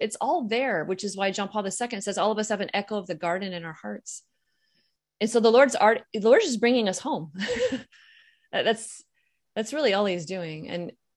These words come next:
and I think, you know, like, I love that you said that, Claire, because I think all of us have a particular relationship with tenderness. Isn't it so interesting how it can be so scary to us at times? It can be,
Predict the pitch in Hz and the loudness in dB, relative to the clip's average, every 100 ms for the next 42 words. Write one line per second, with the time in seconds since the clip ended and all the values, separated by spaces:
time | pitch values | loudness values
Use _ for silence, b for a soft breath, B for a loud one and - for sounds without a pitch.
0 | _ 196 196 196 233 220 220 190 175 170 | _ 0 2 2 0 0 -2 0 2 2
1 | 180 202 190 170 175 202 185 - 185 175 | 2 2 2 0 0 -2 -2 -2 -4 -2
2 | 175 180 196 185 - _ _ _ - 214 | -4 -4 -4 -6 -12 _ _ _ 0 2
3 | 202 202 190 175 208 214 196 185 175 175 | 2 0 -4 -6 -6 -6 -4 -2 0 2
4 | 175 175 175 185 185 - 165 160 156 - | 0 -2 -8 -8 -8 -12 -10 -10 -12 -14
5 | - 175 208 - 180 175 - 190 - 196 | -12 -8 -8 -4 -4 -4 -8 -10 -10 -10
6 | 180 185 175 - 190 170 180 170 - 180 | -4 0 0 -2 -8 -8 -6 -8 -6 0
7 | 175 175 170 - 170 165 185 254 - 269 | 2 0 -2 -8 -6 -6 -6 -8 -10 -8
8 | 247 262 - 240 233 208 202 190 185 180 | -6 -8 -8 -6 -4 -6 -8 -6 -4 -4
9 | 175 | -6